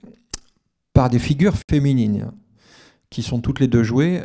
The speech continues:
euh, en l'occurrence par Daniel Darieux. Voilà. Donc Jean Gabin, c'est plus lui qui choisit les films qu'il met en place. Euh, et quand il tombe sur des grands cinéastes comme Henri Decoing ou Max Ophuls, ça peut donner des grands films. Mais malheureusement, souvent,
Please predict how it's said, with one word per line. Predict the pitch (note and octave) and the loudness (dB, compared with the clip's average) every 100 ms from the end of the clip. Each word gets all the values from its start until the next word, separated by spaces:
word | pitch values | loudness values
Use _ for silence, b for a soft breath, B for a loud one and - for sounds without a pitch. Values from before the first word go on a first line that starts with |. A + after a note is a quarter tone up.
| - | -6
euh, | A#2 A2 G#2+ G#2+ | -4 -4 -4 -6
en | - | -6
l'occurrence | A2 A2 B2+ D3+ E3+ | -8 -4 -4 -2 -4
par | - D3 D3+ C3+ | -2 -2 -2 -6
Daniel | G#2+ G#2+ A#2+ C#3+ C#3+ - _ - | -4 0 0 -2 -8 -14 _ -6
Darieux. | G2+ A#2 G#2+ G2+ - - B B B B | 0 2 0 -2 -6 -16 B B B B
Voilà. | C3+ A2+ - B B | 0 0 -2 B B
Donc | C#3 C3+ | -4 0
Jean | F3 | 0
Gabin, | D#3 D3 F3 | 0 0 -2
c'est | - C3+ B2+ | -2 -4 -4
plus | - D3 | 0 0
lui | C#3 D#3+ G3+ | 2 0 0
qui | F#3+ D3+ | -2 -2
choisit | - B2+ B2+ | 0 0 0
les | A#2+ | -2
films | - C3+ B2+ | -2 -4 -4
qu'il | - A#2 | -2 0
met | |
en | A2+ G#2+ | 0 0
place. | A#2+ C3 F#3 G3 - B B B B - | 0 2 -2 -4 -12 B B B B 0
Euh, | A#2+ A#2 A#2 A#2 A#2 A2+ - E2 F2+ - - - | 2 2 2 0 -2 -4 -6 -8 -10 -12 -16 0
et | C3+ C#3 C#3+ - - | 2 4 2 -2 -2
quand | D#3 | 0
il | C#3+ C3+ | 0 0
tombe | E3 D3+ | -2 -2
sur | - B2 | -2 -2
des | A2+ | -2
grands | A2 D3+ | 0 -2
cinéastes | - C3+ A#2+ A#2+ | -2 -4 -4 -4
comme | A#2 A2 - | -4 -4 -4
Henri | A#2 A#2 A#2 | -2 0 0
Decoing | A2+ - A#2+ A2+ - - | 0 -2 -4 -4 -4 -6
ou | |
Max | A2 A2+ - | -4 -4 -4
Ophuls, | G#2+ E3 E3+ | -4 -4 -2
ça | - A2+ | -2 2
peut | C3+ | 2
donner | A#2+ A2+ B2 | 2 0 -2
des | A#2 | -4
grands | B2+ | -4
films. | G#2+ C3 D3 B B B - | -4 -6 -6 B B B -2
Mais | |
malheureusement, | A#2+ C3 B2 A#2 D3+ | 0 2 2 0 0
souvent, | D3 C#3 A#2 D3+ | -2 -2 0 -2